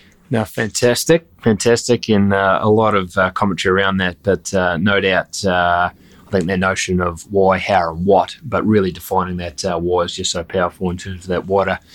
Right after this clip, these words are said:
connection. But, you know, I, I guess aligning people in terms of that overall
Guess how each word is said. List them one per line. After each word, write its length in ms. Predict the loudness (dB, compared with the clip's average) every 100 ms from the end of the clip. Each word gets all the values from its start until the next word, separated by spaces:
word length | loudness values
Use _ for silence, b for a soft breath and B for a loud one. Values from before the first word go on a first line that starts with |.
| B B B -4
connection. 500 | 2 2 2 4 6
But, 180 | 6 2 -2
you 140 | -2
know, 120 | 0
I, 300 | 2 2 2
I 20 |
guess 220 | 0 -2 0
aligning 420 | 0 2 0 -2
people 300 | -4 -4 -4
in 40 |
terms 280 | -2 -4 -4
of 80 | -6
that 140 | -8
overall 580 | -4 -4 -2 -2 -2 -6